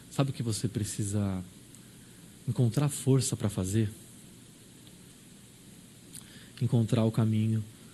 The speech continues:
do perdão. Muitas vezes honrar nossos pais biológicos,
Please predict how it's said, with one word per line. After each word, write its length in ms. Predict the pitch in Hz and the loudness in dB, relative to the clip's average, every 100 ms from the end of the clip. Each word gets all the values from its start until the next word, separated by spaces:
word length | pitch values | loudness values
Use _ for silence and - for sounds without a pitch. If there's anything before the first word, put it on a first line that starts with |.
| - - - | -20 -20 -10
do 120 | 110 | -6
perdão. 460 | 110 117 107 92 85 82 - - - - - - - - - - - - | 0 4 4 2 -2 -8 -18 -20 -20 -20 -20 -20 -20 -20 -20 -20 -18 0
Muitas 300 | 160 160 113 | 4 4 6
vezes 260 | 123 113 110 | 6 6 4
honrar 420 | 107 101 110 123 | 2 2 2 2
nossos 360 | 110 98 95 - | 0 0 -4 -4
pais 540 | 101 110 90 - - - - - - - - - - - - - - - - - - - - - | 0 0 -2 -6 -10 -12 -20 -20 -20 -20 -20 -20 -20 -20 -20 -20 -20 -20 -20 -20 -20 -20 -20 0
biológicos, 880 | 113 98 101 113 107 - - - | 2 4 4 4 2 -4 -10 -10